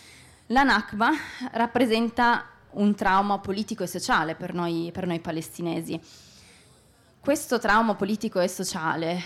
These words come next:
che genera una memoria personale che poi è diventata anche una memoria collettiva, cioè quando io vedo il video di Tarek Bakri in cui, eh, con Halima ritorna al mare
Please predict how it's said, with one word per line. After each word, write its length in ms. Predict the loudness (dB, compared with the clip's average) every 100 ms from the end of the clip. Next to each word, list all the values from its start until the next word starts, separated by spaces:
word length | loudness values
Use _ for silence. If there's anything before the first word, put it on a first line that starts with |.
| -10
che 360 | -2 2 2 2
genera 680 | 0 2 4 2 4 2 0
una 180 | 0 0
memoria 440 | 0 2 2 2 0
personale 600 | -4 -6 0 2 4 2
che 140 | -2
poi 160 | 2 2
è 40 |
diventata 440 | 0 -4 0 0 0
anche 180 | 0
una 120 | -2 0
memoria 340 | 0 0 -2
collettiva, 640 | -4 -6 -8 -6 -4 -4
cioè 220 | -4 -4 0
quando 240 | -2 0
io 120 | -2
vedo 400 | 2 2 2 0 -4 -20 -20 -20 -20 _ -12
il 160 | -8 -4
video 400 | -2 0 2 2
di 160 | 0
Tarek 340 | 0 2 0 0
Bakri 720 | -2 -2 -4 -2 -2 -4 -6
in 100 | -6
cui, 500 | -2 0 0 -2 -6 -20 -20 -16 -4
eh, 160 | -4
con 180 | 0 -2 -2 -6
Halima 340 | -2 0 2
ritorna 460 | 0 0 0 0 -2
al 100 | -2
mare 540 | -2 -2 -2 -4 -6